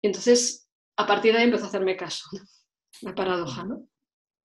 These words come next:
Y hacerme caso en el sentido de que dije, digo, "Es que las indicaciones son para ti, no son para mí", ¿no?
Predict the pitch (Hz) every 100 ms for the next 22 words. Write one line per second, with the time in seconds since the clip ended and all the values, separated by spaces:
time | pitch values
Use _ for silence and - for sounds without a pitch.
0 | _ _ _ - - - 196 208 208 220
1 | 247 220 208 202 208 202 208 190 190 190
2 | 214 208 214 208 214 214 240 247 233 190
3 | 269 320 220 196 196 196 185 208 226 202